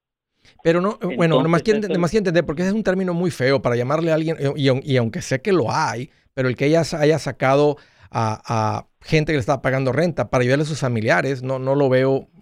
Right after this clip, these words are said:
Speaker 1: como, como algo racista, o sea, o el que haya, esté haciendo mucho ruido, vea, que tú estés haciendo,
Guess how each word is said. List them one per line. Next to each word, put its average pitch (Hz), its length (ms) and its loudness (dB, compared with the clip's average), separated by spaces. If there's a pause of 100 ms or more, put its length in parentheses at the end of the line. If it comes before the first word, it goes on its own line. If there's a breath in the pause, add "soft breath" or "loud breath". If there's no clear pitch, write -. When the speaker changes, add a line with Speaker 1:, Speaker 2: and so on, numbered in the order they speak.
Speaker 1:
como, 117 480 -4
como 117 300 -4
algo 123 540 2
racista, 156 600 -6
o 113 60 -6
sea, 117 300 -4
o 120 180 -2
el 123 100 -4
que - 140 -4
haya, 135 140 4
esté 143 220 -4
haciendo 151 220 0
mucho 147 260 0
ruido, 147 220 2
vea, 135 180 2
que 135 100 -6
tú 123 80 -12
estés 127 120 -8
haciendo, 147 300 2